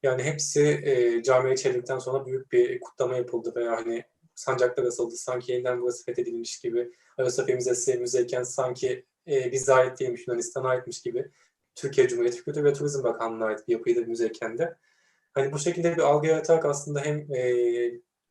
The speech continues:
top-, ülkemiz topraklarındaki Müslüman ve gayrimüslimleri ayırıyorlar hem de, e, dışarıdan, dış politikadan bizi farklı gösteriyorlar. Yani, zaten bu yapılar bizimdi. Hani, bu yapılara bizim miras çıkmamız gerekiyor. Hem müze olarak hem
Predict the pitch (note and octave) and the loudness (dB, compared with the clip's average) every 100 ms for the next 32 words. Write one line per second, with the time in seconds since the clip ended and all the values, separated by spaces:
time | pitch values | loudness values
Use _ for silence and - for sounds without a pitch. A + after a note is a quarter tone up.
0 | _ C3+ B2 D3 - C#3 C#3+ C3+ C3 B2 | _ 0 0 -2 -2 -2 -2 0 0 0
1 | C3 A#2 A#2+ - A#2+ - _ _ _ - | 0 -2 -2 -4 -8 -10 _ _ _ -10
2 | B2+ - D3 D3+ C#3 C3 B2+ A#2+ - A#2+ | -8 -2 0 2 4 4 4 2 -4 -4
3 | A2 A2+ A#2 B2 D#3 D#3+ E3+ E3 D3 D3 | -2 2 2 4 4 6 6 4 -4 0
4 | D#3 D3 C3 A#2 A#2 A2+ A2+ A#2+ C3 - | 0 0 0 0 0 0 -2 -6 -6 2
5 | C#3+ C3+ C#3 D3 C#3+ C#3+ C#3 B2 - C3+ | 4 6 4 2 -2 2 2 4 0 0
6 | D3+ C3 B2 D3+ - _ _ _ _ _ | 0 -2 -2 -2 -2 _ _ _ _ _
7 | _ _ _ - D#3+ E3 E3+ D#3+ - A#2+ | _ _ _ 2 2 2 0 0 2 4
8 | A2 A2 A2 A#2 A#2+ C3 C#3+ D#3 C#3+ C3+ | 4 4 4 4 4 4 4 2 4 4
9 | - C#3+ B2 B2 C#3 A2+ A#2+ B2 A2+ A2 | 4 2 2 -4 -4 -2 -6 -6 -6 -4
10 | A#2 - C3 C3 _ - B2+ B2 A#2+ A#2+ | -6 -6 -6 -6 _ -6 -2 -2 0 2
11 | B2 B2+ D3 E3 D3+ C3+ C3+ - - A#2+ | 2 0 -4 0 4 4 2 -6 -6 -4
12 | A#2+ A#2 A2+ C3 B2 B2+ A#2+ A#2+ A#2+ A#2 | 0 0 0 -2 0 0 0 2 2 2
13 | A#2 A#2 B2+ A#2+ - | -2 -2 -2 -4 -6